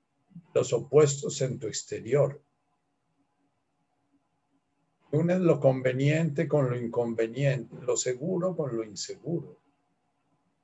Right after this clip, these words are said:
lo confiable, lo desconfiable. El yo,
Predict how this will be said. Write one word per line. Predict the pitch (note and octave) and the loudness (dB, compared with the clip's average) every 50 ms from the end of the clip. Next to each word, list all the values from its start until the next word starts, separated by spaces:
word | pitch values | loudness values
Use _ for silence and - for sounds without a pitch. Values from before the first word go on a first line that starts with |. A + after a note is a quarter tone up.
| _ _ _ _ _ _ _ _ _ _ _ _ _ - | _ _ _ _ _ _ _ _ _ _ _ _ _ -20
lo | A2 - - | -20 -10 -4
confiable, | - B2 A#2+ A2+ - - - D3 D3 D3 D3+ D3+ D3 D3 D3+ D3 D3 D3 D3 D3+ E3 F3+ - _ _ _ _ _ _ _ _ _ _ _ _ _ _ _ _ _ _ _ _ _ _ _ _ _ _ _ _ _ _ _ | -2 0 0 0 -2 0 6 8 10 10 10 10 8 8 6 4 0 0 0 -2 -4 -8 -12 _ _ _ _ _ _ _ _ _ _ _ _ _ _ _ _ _ _ _ _ _ _ _ _ _ _ _ _ _ _ _
lo | - A2+ A2+ A2+ A2 | -6 0 2 2 2
desconfiable. | A2 A#2 A#2 G#2+ - - - - A2+ G#2+ G#2 - - - A#2 A2+ A2+ A#2+ C3 C#3 C#3+ - - - - _ _ _ _ _ _ _ _ _ _ _ _ _ _ _ _ _ _ _ _ _ _ _ _ _ _ _ _ _ _ _ C#4 _ _ _ _ _ _ _ _ _ _ _ _ _ _ _ _ _ _ _ _ _ _ _ _ _ _ _ _ _ _ _ _ _ _ _ _ _ _ _ _ _ _ _ _ - | 4 4 2 2 0 -2 -4 -4 -4 -4 -4 -6 -10 -6 0 2 4 6 6 6 4 2 -4 -8 -16 _ _ _ _ _ _ _ _ _ _ _ _ _ _ _ _ _ _ _ _ _ _ _ _ _ _ _ _ _ _ _ _ _ _ _ _ _ _ _ _ _ _ _ _ _ _ _ _ _ _ _ _ _ _ _ _ _ _ _ _ _ _ _ _ _ _ _ _ _ _ _ _ _ _ _ _ -8
El | - B2+ B2+ B2 | -4 -4 -4 0
yo, | A2+ C#3 D#3+ F3+ F3+ F#3+ G3 G3+ G3 - | 6 8 10 10 12 10 8 6 0 -8